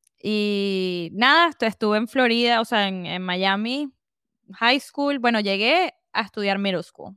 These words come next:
entonces entré a sexto grado, básicamente.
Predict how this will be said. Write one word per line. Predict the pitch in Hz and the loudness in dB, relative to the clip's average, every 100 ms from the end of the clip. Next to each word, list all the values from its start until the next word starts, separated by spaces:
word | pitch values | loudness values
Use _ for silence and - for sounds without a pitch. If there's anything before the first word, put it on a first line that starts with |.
| 226 | -18
entonces | 190 185 190 196 | -16 -16 -12 -12
entré | 190 190 190 175 175 | -10 -10 -6 -4 -4
a | 196 | -4
sexto | - 196 _ 196 | -8 -14 _ -2
grado, | 185 175 170 | -2 -2 -4
básicamente. | 185 180 - 160 175 - | -8 -12 -12 -14 -14 -18